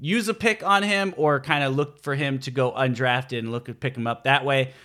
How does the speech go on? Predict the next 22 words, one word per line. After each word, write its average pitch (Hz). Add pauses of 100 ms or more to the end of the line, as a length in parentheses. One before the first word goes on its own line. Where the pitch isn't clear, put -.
(140)
And 139
then 143
wide 143
receiver 139 (200)
Kendrick 139
Rogers, 131
the 127
guy 127
that 127
we've 127
talked 131
about 123
here 135
a 120
lot 123
on 120
the 113
show, 180 (240)
uh, 127
kinda 139
has 135
that 123